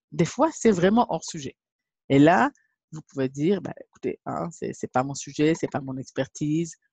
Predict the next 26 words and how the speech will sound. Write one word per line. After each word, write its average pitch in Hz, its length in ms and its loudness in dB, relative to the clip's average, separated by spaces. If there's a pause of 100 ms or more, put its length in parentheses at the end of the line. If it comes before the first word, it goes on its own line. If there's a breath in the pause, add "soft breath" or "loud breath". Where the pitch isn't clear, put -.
(1500)
c'est - 200 -8
pas 147 100 0
à 143 60 0
moi 135 160 -4
d'en 127 140 -8
parler. » 117 240 -8 (120)
Des 147 120 0
fois, 190 240 2
vous 233 140 0
pouvez 156 200 -2
dire, « 190 200 0
Ah, 359 600 -4 (480 soft breath)
ouais, 226 420 0 (200)
c'est - 160 -2
intéressant, 220 1080 -2
je - 180 -10
peux 262 120 2
lier 240 260 6
ça, 247 360 2
mais 247 100 2
pas - 180 0
tout - 160 -8
de - 60 -18
suite 302 240 2
peut-être. » 160 300 0
Donc, 139 200 -2